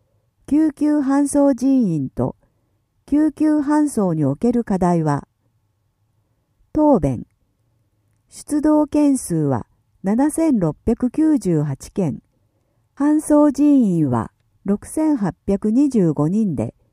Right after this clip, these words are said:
軽症者が多いことや、医療機関の受け入れ困難事案が課題である。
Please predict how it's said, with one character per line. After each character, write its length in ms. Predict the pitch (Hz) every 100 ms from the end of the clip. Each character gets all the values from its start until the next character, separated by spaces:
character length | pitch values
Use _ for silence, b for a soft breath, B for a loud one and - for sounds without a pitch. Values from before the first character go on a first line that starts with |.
| _ _ _ _
軽 220 | - 302 320
症 260 | 320 311
者 180 | 294 196
が 180 | 160 175
多 160 | 233
い 60 | 226
こ 120 | 151
と 140 | 156 165
や、 200 | 120 - _ _ _ _ _
医 120 | 208
療 260 | 226 302 311
機 140 | -
関 280 | - 254 165
の 220 | 147 - -
受 200 | 185 277
け 100 | 302
入 60 | 311
れ 140 | 311
困 280 | - 269 269
難 260 | 285 294 262
事 160 | 294
案 160 | 262 185
が 120 | 135
課 120 | 143
題 240 | 170 208 196
で 140 | 196
あ 120 | 175
る。 200 | 156 -